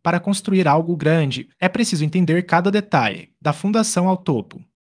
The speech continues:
Esse cuidado faz com que edifícios não apenas fiquem de pé,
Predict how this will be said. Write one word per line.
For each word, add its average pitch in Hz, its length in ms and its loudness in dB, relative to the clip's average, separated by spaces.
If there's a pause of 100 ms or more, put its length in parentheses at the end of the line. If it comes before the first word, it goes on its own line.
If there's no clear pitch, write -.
(140)
Esse 123 220 -4
cuidado 170 380 2
faz 160 240 -2
com 190 160 0
que 196 100 -2
edifícios 196 540 -2
não 190 160 2
apenas 185 360 0
fiquem 220 300 0
de 180 140 0
pé, 147 300 -2